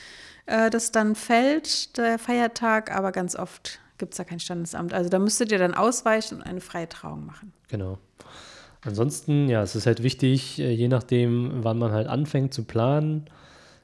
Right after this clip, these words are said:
Speaker 2: ist es, äh, schon mindestens ein Jahr vorher mit der Planung sollte man schon beginnen.
Speaker 1: Ja,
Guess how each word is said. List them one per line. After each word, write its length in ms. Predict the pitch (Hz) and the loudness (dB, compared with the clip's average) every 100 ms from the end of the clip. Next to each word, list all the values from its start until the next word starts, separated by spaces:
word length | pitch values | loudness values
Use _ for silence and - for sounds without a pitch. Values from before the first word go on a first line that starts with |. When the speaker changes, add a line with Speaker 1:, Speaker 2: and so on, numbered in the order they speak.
| - | -10
Speaker 2:
ist 160 | 117 | -6
es, 260 | 123 117 - | -4 -4 -4
äh, 420 | 120 113 120 - - - - 151 | -2 -2 -4 -6 -10 -18 -16 -14
schon 340 | - 117 117 | -2 0 2
mindestens 440 | 117 131 127 123 - | 4 4 4 0 -2
ein 220 | 117 113 | 0 2
Jahr 140 | 113 | 2
vorher 400 | 107 - 143 147 | 2 4 6 6
mit 160 | 139 135 | 4 4
der 100 | 135 | 2
Planung 380 | - 127 127 127 | 2 2 2 2
sollte 380 | 120 135 131 120 | 2 0 0 -2
man 160 | 117 | -2
schon 320 | 117 135 156 | -2 0 0
beginnen. 640 | 151 120 127 139 139 147 147 - | 2 4 4 4 2 0 -4 -10
Speaker 1:
Ja, 200 | - 175 | -6 -6